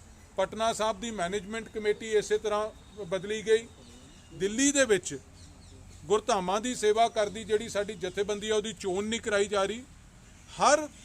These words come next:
ਪੈਰ ਪੈਰ 'ਤੇ ਇਸ ਸਰਕਾਰ ਵੱਲੋਂ ਕਾਂਗਰਸ ਦੇ ਰਾਹ 'ਤੇ ਚੱਲਦਿਆਂ ਸਿੱਖ ਪੰਥ ਦੇ ਮਸਲਿਆਂ 'ਚ ਦਖਲਅੰਦਾਜ਼ੀ ਕੀਤੀ ਜਾ ਰਹੀ ਹੈ। ਕਿਸਾਨਾਂ ਦੇ ਸਾਡੇ ਕਈ ਮਸਲੇ ਸੀ, ਜਿਹਦੇ 'ਚ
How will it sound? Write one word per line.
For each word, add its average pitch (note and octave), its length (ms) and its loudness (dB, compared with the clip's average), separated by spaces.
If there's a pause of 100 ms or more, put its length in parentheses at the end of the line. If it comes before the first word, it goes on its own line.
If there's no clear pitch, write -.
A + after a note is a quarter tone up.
ਪੈਰ G#3+ 340 4
ਪੈਰ G3+ 380 2
'ਤੇ A3 420 2 (280)
ਇਸ G3+ 240 2
ਸਰਕਾਰ F3+ 560 0
ਵੱਲੋਂ E3 380 -2 (600)
ਕਾਂਗਰਸ G#3+ 480 2
ਦੇ C#4+ 180 4
ਰਾਹ B3+ 200 6
'ਤੇ C4 140 -4
ਚੱਲਦਿਆਂ E3 560 -2 (1120)
ਸਿੱਖ A#3 260 -4
ਪੰਥ G3+ 280 -4
ਦੇ G3+ 160 0
ਮਸਲਿਆਂ F3 420 -2
'ਚ G#3 100 -10
ਦਖਲਅੰਦਾਜ਼ੀ E3 640 -2
ਕੀਤੀ C3+ 280 -10
ਜਾ B2 180 -6
ਰਹੀ G#2+ 120 -12
ਹੈ। G2+ 60 -16 (1400)
ਕਿਸਾਨਾਂ G#3+ 500 0
ਦੇ C#4 120 2
ਸਾਡੇ A3+ 280 0
ਕਈ A3 240 0
ਮਸਲੇ F3 380 -4
ਸੀ, G3+ 160 -12 (1500)
ਜਿਹਦੇ A#3 340 0
'ਚ B3 160 -4